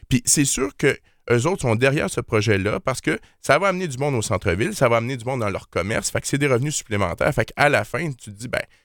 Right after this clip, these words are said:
peut-être perdu un an et demi de revenus supplémentaires. » Fait que t'es pas trop content non plus de la façon dont il a géré ça. Puis sur le plan politique,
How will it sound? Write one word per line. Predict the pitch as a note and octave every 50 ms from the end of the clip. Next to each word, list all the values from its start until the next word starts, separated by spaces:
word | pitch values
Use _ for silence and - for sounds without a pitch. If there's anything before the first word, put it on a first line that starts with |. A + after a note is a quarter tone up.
| _ _ _
peut-être | - D3+ D3+ -
perdu | - C3 A2+ A2 G#2+ - - C#3 D#3 - - - - - -
un | C3+ C#3+ D3+ D#3+
an | F#3
et | F#3 D3+
demi | B2+ B2 D3+ E3
de | C#3 A#2
revenus | G#2+ G#2 A2 G2+ G2+ A#2 B2+ B2+
supplémentaires. » | - - - A2 G#2 G2+ E2+ - - - A2+ G#2+ - - _ _ _ -
Fait | - -
que | -
t'es | - C#3+
pas | C3+ F#3+ F3+
trop | - G#3 G3+
content | - D#3+ B2+ A2 - D#3+ D#3
non | C#3 A2+ F#2+
plus | - - C#3
de |
la | - G#2+
façon | - - A2+ - - C3+ C#3 D3+ - - _ _ _ -
dont | A2 A2 B2 C#3 D3 -
il | - D2 F#2 G2+ F#2+
a | F#2 F2+ F#2
géré | - - A2 A2 G#2+ G2+ F2+ -
ça. | - - E3 -
Puis | - - G3
sur | - - F3+ F3+
le | F3 C3
plan | - - F3+ E3+
politique, | - - G2+ F2+ - - - - - -